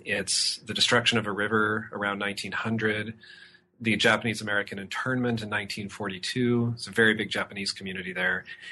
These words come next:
And then in the nineteen eighties, it becomes the center of the U S's largest serial killer case, the Green River Killer, uh, Gary Ridgway, and who's in prison now.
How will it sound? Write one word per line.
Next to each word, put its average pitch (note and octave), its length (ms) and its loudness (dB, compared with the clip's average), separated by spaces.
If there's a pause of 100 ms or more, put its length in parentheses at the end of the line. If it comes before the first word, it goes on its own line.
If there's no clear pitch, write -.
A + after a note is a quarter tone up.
(120)
And A2 240 4
then A2+ 160 4
in A2+ 120 2
the A#2 40 2
nineteen A2 380 0
eighties, A2 380 0
it G#2 100 -10
becomes G#2 340 -10
the G2+ 60 -16
center G#2 340 -6
of F#2+ 120 -8
the G2+ 80 -10
U G2 160 -6
S's F#2+ 280 -4
largest F#2+ 440 -2
serial F#2+ 260 -2
killer G#2 320 -4
case, F#2 400 -2
the G2 80 -6
Green F#2+ 220 0
River G2 200 0
Killer, E2+ 480 -4 (100)
uh, F2+ 200 -6
Gary F#2 240 4
Ridgway, - 480 -2 (640)
and F#2+ 320 2
who's G2 240 -2
in F#2 140 0
prison F#2+ 320 0
now. F#2 400 2